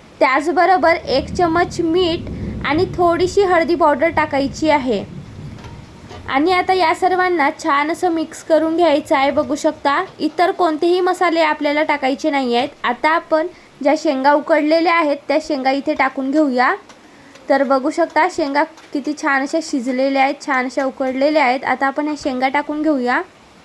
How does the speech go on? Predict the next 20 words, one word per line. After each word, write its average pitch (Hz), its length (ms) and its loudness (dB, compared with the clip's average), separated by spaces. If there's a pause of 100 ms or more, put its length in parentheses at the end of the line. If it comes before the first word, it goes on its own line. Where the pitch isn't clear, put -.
(640)
सर्व 285 360 2
शेंगा 359 260 2
टाकून 349 320 0
झालेल्या 339 440 4
आहेत. 294 260 2
शेंगा 285 320 -2
टाकल्यानंतर 320 600 0
या 311 120 4
शेंगांना 269 480 0
सुद्धा 294 300 0 (120)
छान 277 260 2
असं 320 200 0
मिक्स 294 320 -6
करून 277 300 0
घ्यायचं 254 340 2
आहे. 233 80 0
बघू 233 220 -4
शकता, 277 280 -4
या 269 160 2
प्रकारे 247 480 0